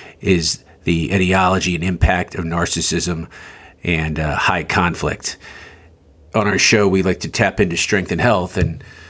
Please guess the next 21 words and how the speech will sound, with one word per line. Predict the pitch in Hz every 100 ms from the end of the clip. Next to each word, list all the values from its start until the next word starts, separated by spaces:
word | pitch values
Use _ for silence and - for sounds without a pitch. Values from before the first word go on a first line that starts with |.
| - - - - -
I |
think | 87 78 - - -
sometimes | - 95 90 98 90 87 -
when | 98
you're | 92 87
talking | 101 90 95
about | 87 90 85
narcissistic | 90 85 - 90 - -
relationships, | 92 101 104 95 98 -
it's | 87 -
gloom | 101 92
and | 90
doom. | 95 101 95 82 78
But | 90
I | 87
think | 90 98 -
in | 104 95
the | 90
episode, | 90 92 92 - 92 90 78 - - - - - - - - - _ _
you'll | - 95 90
see | - - 90 85 85 90